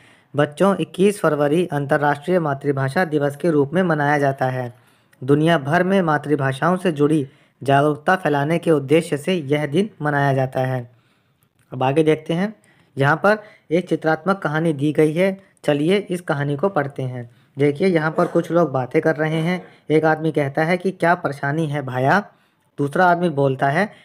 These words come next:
"घर में पानी की एक बूंद भी नहीं है।" फिर वो आपस में बात करते हैं कि, "भाई जी, क्यों ना पानी की खोज की जाए?"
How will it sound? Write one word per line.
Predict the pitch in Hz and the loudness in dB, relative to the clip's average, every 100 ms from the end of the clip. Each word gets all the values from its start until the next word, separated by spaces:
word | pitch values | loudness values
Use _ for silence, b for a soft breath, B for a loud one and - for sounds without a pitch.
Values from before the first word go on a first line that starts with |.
| B | B
"घर | 135 151 | -4 0
में | 180 196 | 0 2
पानी | 165 165 180 | 2 2 -2
की | 170 208 - | -2 -6 0
एक | 160 196 | 0 0
बूंद | 143 151 147 | -2 -2 0
भी | 135 202 | 0 0
नहीं | 165 156 151 | 0 0 0
है।" | 139 123 117 b b b b - | 0 -2 -6 b b b b 0
फिर | 180 | 2
वो | 180 202 | 4 2
आपस | 160 139 170 170 | 2 0 0 0
में | 185 | 0
बात | 143 147 | 2 2
करते | - 143 143 | 0 -4 -2
हैं | 151 175 196 B B B | -2 -2 -2 B B B
कि, | 156 | -6
"भाई | 135 143 | 0 0
जी, | 147 196 | 2 0
क्यों | 208 175 175 | -2 0 2
ना | 170 202 | 4 2
पानी | 170 147 151 | 2 0 -2
की | 147 | 0
खोज | 196 - 170 | 0 2 2
की | 170 185 | 2 0
जाए?" | 180 180 175 156 | 2 2 2 -2